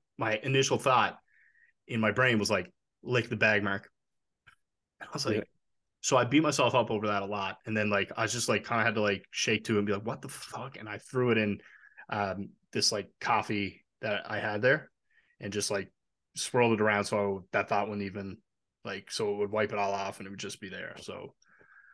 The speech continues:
Speaker 2: Just to be
Speaker 1: um,
Speaker 2: clear, you did, you did not lick the bag.
Speaker 1: No, absolutely not. I threw it in this, like, I had, like, a, down on the side part of my door, I had, like, a old coffee. So I
Speaker 2: Yeah.
Speaker 1: just, like,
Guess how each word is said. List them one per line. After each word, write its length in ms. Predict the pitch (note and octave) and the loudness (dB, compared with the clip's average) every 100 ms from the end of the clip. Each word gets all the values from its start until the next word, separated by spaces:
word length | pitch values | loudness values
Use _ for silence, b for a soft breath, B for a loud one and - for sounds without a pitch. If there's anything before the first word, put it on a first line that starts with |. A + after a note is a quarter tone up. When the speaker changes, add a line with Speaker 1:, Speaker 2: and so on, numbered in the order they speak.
| b | b
Speaker 2:
Just 200 | C3+ D3 | 8 8
to 40 | |
be 60 | D3 | 8
Speaker 1:
um, 60 | - | 8
Speaker 2:
clear, 220 | D#3+ C3 | 10 10
you 160 | A#2 | 10
did, 200 | G#2 C3+ - | 6 2 4
you 100 | B2 | 6
did 180 | A#2+ A#2 | 8 10
not 280 | A#2+ G#2+ | 8 8
lick 200 | A#2+ A2 | 4 2
the 60 | - | 0
bag. 280 | G2+ F#2 - - - | 0 2 0 -6 2
Speaker 1:
No, 240 | E3+ B2 | 6 6
absolutely 380 | A#2 A#2 B2+ G#2+ | 6 2 0 0
not. 220 | G2 F#2 - | -2 -6 -8
I 400 | G#2+ G2+ G2+ G2+ - | -6 -2 -2 -2 -6
threw 200 | - C#3 A#2+ | 0 2 4
it 60 | |
in 120 | A#2 | 4
this, 420 | A2 G#2 - - - | 2 4 2 -2 -2
like, 380 | G#2 G2+ - - _ _ _ _ _ - | -2 -2 -6 -20 _ _ _ _ _ -12
I 40 | C3 | -8
had, 180 | A2 | -8
like, 160 | G2 G2+ | -10 -10
a, 320 | G2+ G2 F#2+ F#2+ - | -10 -12 -14 -16 -12
down 160 | A2 | -8
on 80 | G#2+ | -6
the 40 | |
side 400 | G2+ A#2 G#2+ G#2 | -6 -6 -6 -6
part 220 | - A2 G#2 | -4 -4 -4
of 80 | |
my 100 | F2 | -8
door, 400 | G#2+ G#2+ G#2 A2+ - | -8 -6 -6 -8 -10
I 80 | G#2 | -10
had, 160 | G#2 | -10
like, 180 | G2 F2+ | -10 -10
a 240 | F#2 F#2+ G2 | -10 -10 -10
old 240 | A2+ G2+ | -12 -12
coffee. 420 | - G#2 G#2+ C3+ C#3 b b b b b b | -10 -8 -6 -6 -8 b b b b b b
So 160 | - | 0
I 40 | G#2 | 0
Speaker 2:
Yeah. 60 | |
Speaker 1:
just, 160 | - - | 0 -8
like, 120 | G2 | -12